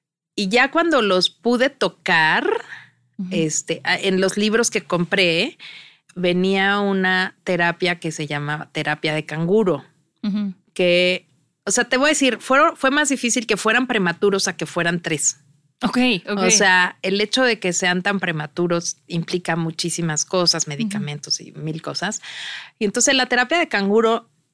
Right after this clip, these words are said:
Speaker 1: l-, tienes que cargar al bebé, este, sí, bueno, en, en la incubadora no traen ropa más que un pañal. Y tú
Speaker 2: Ujú.
Speaker 1: también te tienes que abrir
Speaker 2: Ah, el famoso skin
Speaker 1: el
Speaker 2: to skin,
Speaker 1: famoso
Speaker 2: ¿no?
Speaker 1: skin to skin. Entonces
Speaker 2: Ajá.
Speaker 1: los abrazas,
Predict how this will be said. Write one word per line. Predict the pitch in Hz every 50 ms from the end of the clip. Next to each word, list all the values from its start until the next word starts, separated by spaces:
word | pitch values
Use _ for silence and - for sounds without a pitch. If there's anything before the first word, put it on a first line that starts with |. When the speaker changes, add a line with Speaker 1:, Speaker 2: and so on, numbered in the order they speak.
| _ _ -
Speaker 1:
l-, | - 156 196 208 196
tienes | - 233 220 226 247 247
que | - 240 -
cargar | - 190 185 180 190 190 196 208
al | 214 220
bebé, | 196 190 180 160 156 165 165 165 170 175 190 254 339 381 - -
este, | 185 170 156 151 - - - - 160 151 147 147 143 143 139 139 143 139 135 135 143 - _ _ _ _ _ _ _ -
sí, | - - - - - - 185 170 170 - - 175
bueno, | 175 180 202 214 202 185
en, | 180 175 170 175
en | 175 175 170 170
la | 170
incubadora | 170 165 - 185 180 175 180 196 202
no | 202 196 185 180
traen | 180 180 180 165
ropa | 170 170 - 175
más | 170 156 147 -
que | - -
un | 147 -
pañal. | 156 156 147 143 143 156 170 -
Y | 185 196 240 202
tú | 226 226
Speaker 2:
Ujú. | 202
Speaker 1:
también | 233 233 233 226 214
te | 214 214
tienes | 202 - 202 196 196 -
que | - 190
abrir | 170 160 160 175 180 180 180 185
Speaker 2:
Ah, | 220 214 214
el | 214
famoso | - - 202 208 208 254 226
skin | - - 240 214
Speaker 1:
el | 214 202
Speaker 2:
to | 208
skin, | 180 202
Speaker 1:
famoso | 190 196 202 202 190 196
Speaker 2:
¿no? | 220 262
Speaker 1:
skin | - - 202 196 180
to | - - 196
skin. | - - - 214 208 196 196
Entonces | 190 185 208 202 202
Speaker 2:
Ajá. | 208
Speaker 1:
los | 214 214 208
abrazas, | 214 196 190 208 208 208 214 - - 214 196 196 208 254 339 - - -